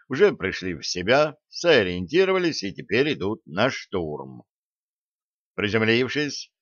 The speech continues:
я вытащил ствол и двинулся, как говорится, огородами, огородами в сторону школы. С этой стороны село огибала река Загать,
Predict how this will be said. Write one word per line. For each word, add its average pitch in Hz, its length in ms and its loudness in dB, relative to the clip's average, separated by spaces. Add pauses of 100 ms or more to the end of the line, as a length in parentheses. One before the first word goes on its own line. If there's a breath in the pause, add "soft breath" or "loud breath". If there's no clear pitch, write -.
(260)
я 95 180 2
вытащил 113 500 2
ствол 123 520 2
и 104 60 0
двинулся, 120 580 -2
как 117 180 2
говорится, 104 720 0 (320)
огородами, 95 1040 0
огородами 95 920 -2 (380)
в - 80 -20
сторону 110 540 2
школы. 78 520 -4 (920)
С - 120 -12
этой 113 280 4
стороны 117 480 2
село 107 320 0
огибала 101 520 2
река 98 360 0
Загать, 120 580 0